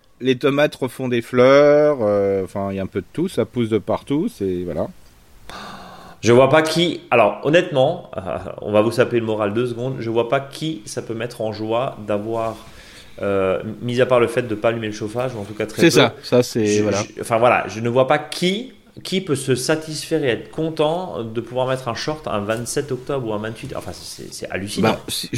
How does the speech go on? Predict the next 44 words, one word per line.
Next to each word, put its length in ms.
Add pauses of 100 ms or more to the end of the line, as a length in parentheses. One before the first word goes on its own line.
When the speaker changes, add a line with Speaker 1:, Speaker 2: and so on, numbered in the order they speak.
(140)
Speaker 1:
j'en, 260
j'en 160
connais, 340
mais 140
là, 160
c'est 160
vraiment 380
impré-, 240
vraiment 400
impressionnant 420
sur 140
les 80
températures, 760
hein, 260
euh, 120 (760)
quand 220
on, 420
quand 220
on 100
voit 200
des, 180
des 120
températures 640
au 100
matin, 600
euh, 280
sur, 360
dans 160
l'ouest 200
de 80
la 140
France 400
à 80
vingt-trois, 440
vingt-quatre 400
le 80
matin. 380 (140)
Speaker 2:
C'est 180
quasiment 440
caniculaire. 1000 (280)
Euh, 120
Speaker 1:
Ouais, 320
alors 220
c'est, 80